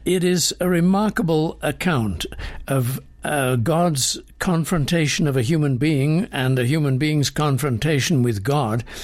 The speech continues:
in those ancient days. And what is this confrontation? It's not a confrontation of judgment, God coming to the, to Abraham and, and warning him of destruction.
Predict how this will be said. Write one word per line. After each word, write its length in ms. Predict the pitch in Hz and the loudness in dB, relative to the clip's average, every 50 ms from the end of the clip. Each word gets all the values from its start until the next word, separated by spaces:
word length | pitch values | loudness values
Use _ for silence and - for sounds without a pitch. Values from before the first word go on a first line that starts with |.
| - - - - - - | -12 -12 -12 -12 -10 -4
in 220 | - 135 131 135 131 | -2 0 2 2 2
those 340 | 135 143 147 143 131 120 - - | 2 2 2 2 0 0 -4 -4
ancient 540 | - 135 143 151 - - - 160 139 127 120 | -2 0 2 2 0 0 0 0 0 0 0
days. 640 | 123 135 143 156 147 123 104 95 87 80 - - - - - - - - - - - - - - - - - - - - - | 0 0 0 2 2 0 0 -2 -4 -4 -4 -6 -6 -10 -20 -20 -20 -20 -20 -20 -20 -20 -20 -20 -20 -20 -20 -20 -20 -18 -6
And 360 | - 165 180 196 190 190 175 - - | -2 0 2 4 2 2 2 -2 -6
what 340 | 156 160 190 220 233 214 - - | -4 -2 0 0 0 0 -2 -2
is 320 | - 202 220 233 175 131 165 | 0 2 2 4 2 2 0
this 240 | 156 127 117 - - | 0 0 0 -2 -2
confrontation? 840 | - 151 135 123 110 - 120 110 101 110 107 104 98 - - 120 | -2 0 0 0 0 2 0 0 0 0 0 0 0 0 0 0
It's 200 | 123 120 - - | 0 0 0 0
not 240 | 156 151 156 160 175 | 2 2 2 0 0
a 40 | 143 | 0
confrontation 840 | - 156 151 147 127 - 170 135 107 139 143 139 123 - - 143 | 0 0 0 0 0 2 0 0 2 2 0 0 0 0 0 0
of 180 | 123 107 92 85 | 0 0 -4 -4
judgment, 720 | 80 95 117 127 147 143 139 170 185 202 220 214 - - - - - - - - - - - - - - - 123 113 | -2 0 2 2 2 2 2 2 2 2 2 0 -2 -6 -18 -20 -20 -20 -18 -18 -16 -16 -16 -16 -16 -6 -6 -4 -2
God 320 | - 139 143 147 143 131 | 0 0 0 0 0 -2
coming 360 | - 151 147 147 151 151 143 | -2 0 0 2 2 2 2
to 100 | 131 165 | 0 0
the, 320 | 139 127 123 127 135 82 101 | 0 0 0 0 -2 -4 -2
to 180 | - 135 127 | -2 0 0
Abraham 560 | 123 135 143 139 135 123 131 151 156 160 165 147 | 2 2 0 0 0 0 2 2 2 2 2 2
and, 360 | 117 104 101 98 95 101 95 - - - | 0 0 -2 -2 -2 -4 -6 -6 -10 -6
and 520 | - 127 120 113 104 101 101 98 98 104 | -2 0 2 2 2 2 2 2 2 2
warning 420 | 117 135 147 160 165 156 147 143 | 2 2 0 0 0 0 2 2
him 240 | 139 151 165 160 156 | 2 2 4 2 2
of 160 | 139 123 110 | 2 0 -2
destruction. 880 | 104 117 107 - - - - 143 131 143 160 - - - 202 190 185 180 | -2 -2 -2 -2 -2 -4 -2 -2 0 0 0 -2 -4 -2 0 2 2 2